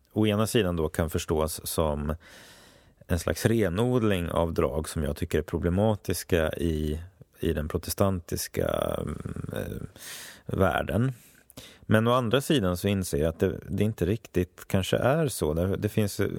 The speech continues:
finns, det finns ju en författare som heter Marilyn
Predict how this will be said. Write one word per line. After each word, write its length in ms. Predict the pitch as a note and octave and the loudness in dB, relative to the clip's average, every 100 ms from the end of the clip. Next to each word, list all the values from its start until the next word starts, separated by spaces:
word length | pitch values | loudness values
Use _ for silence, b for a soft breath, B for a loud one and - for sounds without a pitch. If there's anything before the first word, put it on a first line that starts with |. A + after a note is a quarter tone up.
| - B B B _ | -10 B B B _
finns, 300 | - G2 - | 0 2 4
det 360 | G#2+ F#2+ F#2+ | 2 2 0
finns 160 | A2 G2+ | 0 2
ju 60 | |
en 60 | G2+ | 0
författare 480 | - F2+ F2+ - F2 | 0 0 2 2 2
som 100 | F#2 | 0
heter 160 | F2 | 2
Marilyn 480 | F2+ F2 E2+ E2+ E2+ | 2 4 2 0 -2